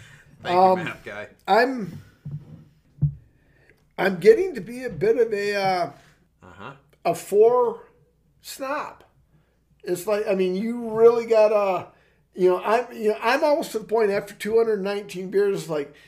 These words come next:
Speaker 2: to give you a four, I'm either gonna have to be real drunk going in, see episode seventy-one,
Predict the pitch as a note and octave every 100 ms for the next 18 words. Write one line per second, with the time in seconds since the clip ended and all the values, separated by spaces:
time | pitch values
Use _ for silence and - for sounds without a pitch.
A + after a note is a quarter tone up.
0 | _ _ _ D#3+ E3 A#3 D4+ B3 A#3 C4
1 | D4 C4 A3 E3+ - - _ _ _ _
2 | _ _ F3 A3 A3+ G#3 F#3 - B3+ G3+
3 | E3 D#3 E3+ F3+ G3 A#3 B3+ A3+ G3 B3
4 | B3+ A3 G#3+ G#3 A3+ C#4+ - G#3+ G3+ G3
5 | F#3+ - F3+ F#3 - G3+ F3+ D#3 E3 F#3+
6 | C#4+